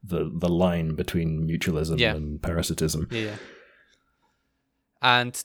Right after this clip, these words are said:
Speaker 2: then, of course, like, the whole idea of biology being, uh, being treated as computing, um, that we were talking about then, those, um, mycelium networks, I think that was the specific,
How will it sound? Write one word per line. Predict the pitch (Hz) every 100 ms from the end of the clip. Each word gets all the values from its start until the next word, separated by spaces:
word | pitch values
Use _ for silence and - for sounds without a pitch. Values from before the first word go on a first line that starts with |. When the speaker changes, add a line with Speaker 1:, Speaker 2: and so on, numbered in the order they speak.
| -
Speaker 2:
then, | 139 131 127
of | 107 131
course, | - 139 120 -
like, | 123 120
the | 123
whole | - 139 131
idea | 120 113 127 123 113
of | 117 110
biology | 120 120 120 117 127
being, | 110 117 113 104
uh, | 110 78
being | 127 113
treated | - 127 113
as | 107
computing, | - 113 - 123 - 107 104 104 - _ _ _ _ _ -
um, | 120 110 104 101 101 98 101
that | 127 -
we | 143
were | 139 135
talking | 139 135 135
about | 120 120 117 104
then, | 117 110 110
those, | 113 107 - -
um, | - 110 104 101 101 101 107
mycelium | 107 113 151 156 135
networks, | 117 - 110 -
I | 107
think | - 120 107
that | 110 -
was | 113
the | - 107 104
specific, | - - - 127 - 101 - -